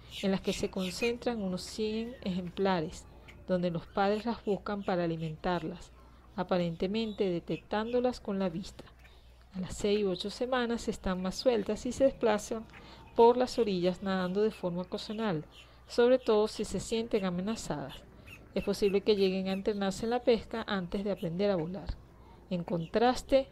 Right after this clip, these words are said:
las crías de pelícano pardo no regresan a sus nidos después de abandonarlos.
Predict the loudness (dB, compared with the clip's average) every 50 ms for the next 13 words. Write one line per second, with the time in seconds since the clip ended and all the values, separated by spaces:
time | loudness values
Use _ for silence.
0 | -8 -4 -4 -4 -4 -4 -4 -2 0 0 0 0 -4 -6 -4 -2 -2 -2 -4 -4
1 | -6 -8 -8 -6 0 0 2 2 2 0 -2 -2 0 0 0 0 0 0 0 0
2 | 0 -2 -2 -6 -8 -6 -6 -8 -8 -10 -6 -4 -4 -2 -2 -2 -4 -2 -2 -4
3 | -2 0 0 0 2 2 2 0 0 0 -2 -2 -2 -2 -2 -4 -6 -8 -12 -18
4 | -20